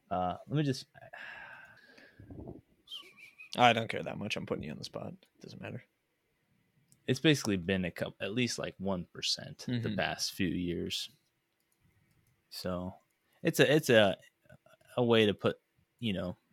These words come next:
Speaker 1: make cash, earn some interest that's greater than your bank account,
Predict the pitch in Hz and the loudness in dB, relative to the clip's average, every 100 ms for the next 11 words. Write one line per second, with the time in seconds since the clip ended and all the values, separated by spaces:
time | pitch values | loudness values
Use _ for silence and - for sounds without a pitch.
0 | - 123 87 - 104 95 101 98 - 90 | -4 -2 -2 0 0 2 -2 -4 -2 -4
1 | 92 95 92 95 90 85 - - 101 95 | -4 -4 -4 -4 -4 -6 -4 4 4 4
2 | 95 92 87 95 87 - 90 92 87 | 2 0 0 -2 -2 -4 -2 -2 -4